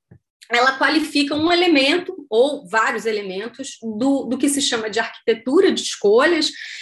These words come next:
que aqui a gente entende, né, como essas interfaces, né, mas que são todos esses contextos nos quais as pessoas tomam decisões.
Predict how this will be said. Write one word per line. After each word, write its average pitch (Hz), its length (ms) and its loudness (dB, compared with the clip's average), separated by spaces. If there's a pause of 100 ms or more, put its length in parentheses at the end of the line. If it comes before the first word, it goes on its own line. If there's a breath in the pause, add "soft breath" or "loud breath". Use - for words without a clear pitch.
(160 loud breath)
que 226 80 0
aqui 220 280 2
a 214 40 4
gente 220 300 0
entende, 208 440 -2
né, 196 140 0
como 320 340 0
essas 240 300 0
interfaces, 202 960 -6
né, 226 300 -6
mas 202 300 -6
que 240 100 -10
são 247 240 -10
todos 320 320 -4
esses 277 300 -6
contextos 226 600 -4
nos 214 220 -10
quais 190 320 0
as 190 100 -8
pessoas - 520 -10
tomam 262 380 4
decisões. 180 640 -6